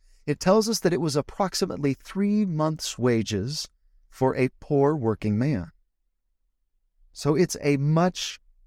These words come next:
much smaller debt than the ten thousand talents.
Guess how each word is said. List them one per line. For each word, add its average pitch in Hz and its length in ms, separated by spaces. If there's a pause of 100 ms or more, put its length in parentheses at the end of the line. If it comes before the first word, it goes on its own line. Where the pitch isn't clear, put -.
(100)
much 185 560
smaller 165 540
debt 120 400 (440)
than 135 240
the 131 100
ten 139 320
thousand 117 440
talents. - 640